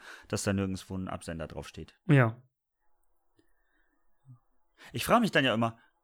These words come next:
Speaker 1: so der Zoll, ganz ehrlich, der Zoll weiß, dass es kein Original-Apple-Teil ist, ne?
Speaker 2: <laughs> Ja.
Speaker 1: Aber solange ich das nicht weiterverkaufe, ist es doch, glaub ich, okay.
Speaker 2: Hm, nee, ich glaub auch an sich darfst du keine, keine gefälschten Sachen kaufen.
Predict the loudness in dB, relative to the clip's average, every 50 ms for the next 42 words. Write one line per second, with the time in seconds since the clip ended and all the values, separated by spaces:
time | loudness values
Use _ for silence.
0 | _ _ _ -8 -6 -4 -4 0 0 0 0 0 0 0 0 0 0 0 0 0
1 | 0 0 0 0 0 -2 -2 -2 0 0 2 2 2 2 2 2 2 0 -2 -6
2 | -6 -4 -6 -4 -4 -4 -8 -4 -2 -2 -2 -2 -2 -4 -4 -4 -2 -2 -2 -2
3 | -4 -6 -8 -8 -12 -14 -12 -8 -8 -6 -6 -6 -6 -4 -2 -2 -2 0 2 0
4 | 0 -2 -4 -10 -10 _ _ _ -20 -20 -16 -12 -10 -8 -8 -6 -2 2 2 2
5 | 2 0 -8 -10 _ 2 4 4 4 4 4 4 4 4 2 0 -4 -6 -4 -6
6 | -6 -2 2 2 2 2 2 -4 -8 -10 -12 -8 -2 -2 -2 -2 -4 -8 -8 -8
7 | -8 -10 -10 -8 -8 -8 -6 -6 -6 -4 -4 -4 -6 -6 -6 -6 -6 -6 -6 -8
8 | _ _ _ _ -8 -6 -4 -2 -2 -2 -2 -2 -2 -2 -2 -2 -2 -2 -4 -4
9 | -6 -8 -6 -6 -8 -8 -4 -4 -4 -2 -2 -4 -4 -6 -8 -8 -8 -10 -8 -4
10 | -4 -4 -2 -4 -4 -4 -4 -4 -6 -8 -8 -8 -8 -8 -8 -8 -10 -10 -8 -8
11 | -8 -8 -8 -8 -8 -8 -8 -8 -8 -8 -8 -10 -12